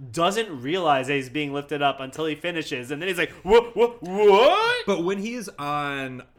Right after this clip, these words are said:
Speaker 2: Ahmed's shoulders, the crowd is going apeshit.
Speaker 1: Yeah.
Speaker 2: And this, and that's, the crowd got me into this match. The crowd let me enjoy this match on a, on a purely, um, spectacle level.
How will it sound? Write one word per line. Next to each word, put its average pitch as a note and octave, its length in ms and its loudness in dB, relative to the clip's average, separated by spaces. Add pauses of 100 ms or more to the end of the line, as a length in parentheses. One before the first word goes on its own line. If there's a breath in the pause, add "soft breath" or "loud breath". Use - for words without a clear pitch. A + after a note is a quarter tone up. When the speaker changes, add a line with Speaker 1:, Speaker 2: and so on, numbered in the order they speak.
(220)
Speaker 2:
Ahmed's B2+ 340 -10
shoulders, D3 540 -10
the B2+ 180 -14
crowd C#3+ 680 -8
is A#2 200 -16
going G#2+ 560 -12
apeshit. F#2 540 -18 (100)
Speaker 1:
Yeah. A#2+ 140 -8
Speaker 2:
And C3 120 -12
this, C#3 240 -4
and C#3+ 280 -10
that's, D3+ 300 -8 (560 soft breath)
the D3+ 100 -6
crowd F#3 580 -6
got C#3 320 -8
me A2+ 640 -14
into A2+ 280 -16
this G2+ 240 -18
match. F#2 340 -20
The G#2 80 -20
crowd C#3+ 400 -10
let C3 180 -10
me A2 440 -14
enjoy G#2 460 -14
this G2 260 -16
match G2 340 -18
on A2+ 240 -18
a, B2 60 -20
on A2+ 100 -14
a A2 60 -16
purely, G#2+ 720 -18
um, G2+ 400 -20 (120)
spectacle - 580 -20
level. - 260 -20